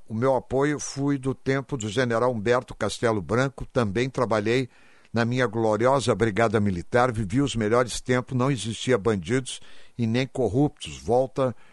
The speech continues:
os militares para nós salvar." O abraço, Manuel. Colorado, Caçapava do Sul. Aí em Caçapava do Sul, muito obrigado pela audiência.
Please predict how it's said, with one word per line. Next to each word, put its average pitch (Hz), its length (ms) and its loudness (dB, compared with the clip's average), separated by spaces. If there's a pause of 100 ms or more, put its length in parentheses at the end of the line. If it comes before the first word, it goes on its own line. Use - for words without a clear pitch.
(380)
os 107 300 -6
militares 120 520 -2
para 117 200 -2
nós 95 180 -4
salvar." 127 800 0 (160)
O 117 100 0
abraço, 120 400 -2
Manuel. 120 480 2 (520)
Colorado, 123 680 2
Caçapava 160 800 4
do 120 140 -2
Sul. 143 580 2
Aí 127 200 2
em 156 40 0
Caçapava 131 760 2
do 80 80 -10
Sul, 147 260 -2
muito 113 180 -4
obrigado 131 460 2
pela 127 160 0
audiência. 110 640 -2